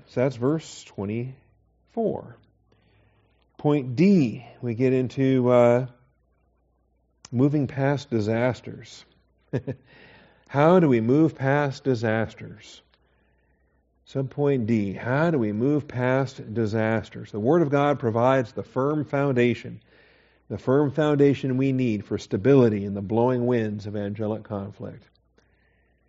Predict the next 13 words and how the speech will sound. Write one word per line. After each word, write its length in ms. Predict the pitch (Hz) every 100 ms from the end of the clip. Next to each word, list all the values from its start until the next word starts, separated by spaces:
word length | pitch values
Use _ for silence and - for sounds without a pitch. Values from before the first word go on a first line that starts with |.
| _ _ _ _ _ _ _ _
How 260 | - 117 135
do 60 |
we 140 | 113 98
move 340 | 107 127 -
past 400 | 110 110 117 -
disasters? 720 | 113 104 101 - - 104 107
As 160 | 120 139
it 60 |
says 300 | - 147 147
here 180 | 131 120
in 80 | 113
verse 340 | 120 120 -
twenty-five, 640 | - 135 131 - 117 107